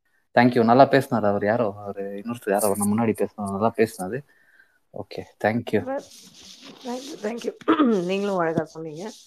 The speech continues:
Speaker 2: So ஒரு விஷயம் ஃபர்ஸ்ட் பார்ட், செகண்ட் பார்ட்னு பிரிச்சு,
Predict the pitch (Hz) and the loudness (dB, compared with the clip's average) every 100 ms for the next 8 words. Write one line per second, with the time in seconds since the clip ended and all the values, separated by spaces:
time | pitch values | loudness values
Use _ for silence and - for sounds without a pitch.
0 | _ _ _ _ 156 165 170 170 175 185 | _ _ _ _ -12 -8 -8 -8 -6 -6
1 | 175 175 - 196 180 - 180 170 175 160 | -6 -10 -6 -6 -6 -6 -12 -12 -8 -8
2 | 165 175 165 165 - 190 165 139 | -8 -12 -12 -12 -10 -8 -8 -12